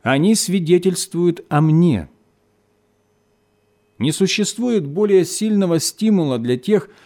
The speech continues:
кто изучает Библию, ибо обретающий Иисуса обретает жизнь вечную, небеса и весь мир.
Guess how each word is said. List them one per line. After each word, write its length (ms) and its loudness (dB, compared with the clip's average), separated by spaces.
кто 300 0
изучает 760 -2
Библию, 580 -6
ибо 400 2
обретающий 1000 0
Иисуса 760 -2
обретает 680 2
жизнь 480 0
вечную, 640 -4
небеса 720 -2
и 120 0
весь 300 -2
мир. 400 -4